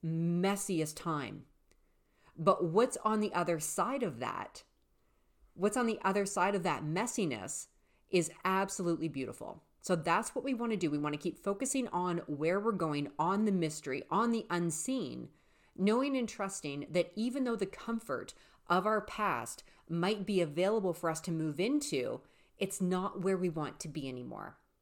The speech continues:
There are a few things I like to do. I have a few different practices that really help me when I'm in this space. The first one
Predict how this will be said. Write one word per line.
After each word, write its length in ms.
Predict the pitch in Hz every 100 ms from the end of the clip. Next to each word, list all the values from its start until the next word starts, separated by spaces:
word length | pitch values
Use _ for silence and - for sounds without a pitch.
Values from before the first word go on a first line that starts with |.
| _ _ _ _ _ _ _ _ _ _ _ _ _ _ - -
There 140 | 196
are 60 | 190
a 40 |
few 200 | 190 247
things 340 | 240 214 196 - 165
I 120 | 170
like 200 | 175 170
to 80 | 156
do. 120 | 151
I 60 |
have 180 | 139 151
a 60 | 147
few 180 | - 185
different 260 | 180 165
practices 640 | 170 147 160 147 131 131 - _ _ _ 170
that 180 | 175 160
really 180 | 165
help 220 | 151 151 151
me 140 | 147
when 100 | 143
I'm 160 | 135 135
in 80 |
this 160 | 127 123
space. 460 | - 117 - - - - _ _ _ _ _ _ -
The 160 | 190 208
first 300 | 262 269 220
one 240 | 202